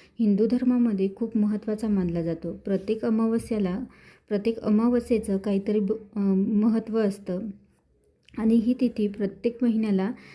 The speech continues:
येत असते. त्यामुळे पितरांचा आशीर्वाद प्राप्त करून घेण्यासाठी अमावस्या हा दिवस अत्यंत महत्त्वाचा मानला जातो आणि त्यामुळेच या दिवशी आपल्या पितरांना, आपल्या पितरांसाठी होतील तितक्या जास्तीत जास्त सेवा कर-,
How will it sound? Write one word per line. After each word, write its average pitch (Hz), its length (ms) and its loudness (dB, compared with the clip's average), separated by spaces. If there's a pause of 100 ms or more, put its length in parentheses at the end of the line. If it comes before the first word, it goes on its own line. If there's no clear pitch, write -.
(160)
येत 196 220 2
असते. 190 420 -2
त्यामुळे 233 380 2
पितरांचा 226 640 -2
आशीर्वाद 214 580 -4 (220)
प्राप्त 208 380 -4
करून 220 260 2
घेण्यासाठी 196 680 0
अमावस्या 202 640 -2
हा 196 160 -2
दिवस 196 340 -2
अत्यंत 226 400 -2
महत्त्वाचा 214 540 -2
मानला 180 340 0
जातो 175 420 -6 (320)
आणि 214 180 4
त्यामुळेच 226 600 2
या 226 120 0
दिवशी 196 400 -4
आपल्या 202 400 -6
पितरांना, 208 680 0 (320)
आपल्या 214 220 -2
पितरांसाठी 220 840 -2
होतील 208 420 -2
तितक्या 208 300 -4
जास्तीत 196 360 -4
जास्त 208 240 -4
सेवा 202 380 -2
कर-, 196 340 -4